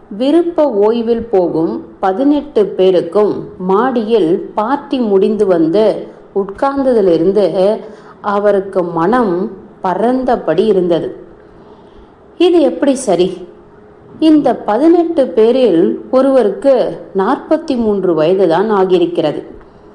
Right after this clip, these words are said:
பார்ட்டியின் போது அந்த பதினெட்டு பேரும் மகிழ்ச்சியுடன் இருந்தது கொடுமை. இன்று அவர்கள், அவர்களுக்கு நிறைய பணம் கிடைக்கலாம்.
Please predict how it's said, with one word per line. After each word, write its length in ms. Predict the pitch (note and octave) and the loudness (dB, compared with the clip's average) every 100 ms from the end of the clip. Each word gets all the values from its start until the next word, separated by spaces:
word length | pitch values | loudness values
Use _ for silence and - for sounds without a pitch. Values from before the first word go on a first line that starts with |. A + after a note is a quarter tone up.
| - - - - | -20 -20 -20 -8
பார்ட்டியின் 640 | C#4 D4 F#4+ F#4+ F4 D4 A3 | -4 0 0 2 2 2 2
போது 640 | A#3 B3 B3+ F#3+ G3 B3 - | 0 4 4 4 2 -2 -4
அந்த 340 | - G#3 G3 F3 | -2 0 0 -2
பதினெட்டு 720 | - F3 A#3 D4+ D#4+ D#4+ A3+ | -2 0 2 4 2 2 0
பேரும் 800 | - E3 D#3 D#3+ G3+ G#3+ - F#3 | 2 2 2 2 2 2 -2 -6
மகிழ்ச்சியுடன் 880 | E3+ F3 D4 D#4 - C4 G#3+ G#3 G#3+ | -4 0 0 0 -2 0 2 2 2
இருந்தது 880 | F#3+ F3 F3 D#3+ F3+ A3+ E3 G#3+ - - | 2 2 0 0 2 2 2 0 -4 -10
கொடுமை. 580 | F3+ D#3 G3+ A3+ A3 - - - - - - - - - | -6 0 2 2 0 -4 -16 -20 -20 -20 -20 -20 -8 2
இன்று 320 | F4 F4+ F#4 | 2 4 2
அவர்கள், 760 | D#4 C#4 C4 B3 G#3 F#3+ - | 2 2 0 2 2 2 0
அவர்களுக்கு 680 | - A3 C4+ C4 A#3+ - D#4+ | -4 0 0 2 -2 0 2
நிறைய 460 | C#4+ G#3 A#3+ D#4+ F4 | 2 2 2 2 2
பணம் 360 | - A#3+ C4 | 0 -2 -4
கிடைக்கலாம். 600 | A#3+ A3+ A#3+ B3 F#3 C#3 | -2 -2 0 0 -2 -4